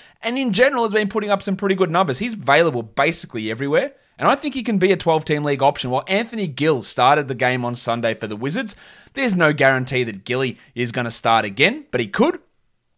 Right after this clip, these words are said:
And if he does start with, if Rui Hachimura remains sidelined, then at least there is some appeal, especially for the deeper formats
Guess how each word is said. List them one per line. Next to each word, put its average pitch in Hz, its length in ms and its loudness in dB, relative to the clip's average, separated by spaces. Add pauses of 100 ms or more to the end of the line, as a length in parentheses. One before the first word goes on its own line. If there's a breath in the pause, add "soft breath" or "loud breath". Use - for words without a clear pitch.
(300)
And 143 80 -2
if 156 120 -2
he 139 80 -4
does 147 280 0
start 190 240 2
with, 143 220 -6
if 135 180 -6
Rui 143 180 -2
Hachimura 135 560 0
remains 131 340 -2
sidelined, 170 420 -2
then 214 280 -6
at 196 100 -4
least 208 260 -4
there 190 160 -2
is 190 140 -2
some 175 380 2 (280 loud breath)
appeal, 143 540 0
especially 196 500 -2
for 160 180 0
the 131 80 -2
deeper 123 360 -4
formats 156 500 -4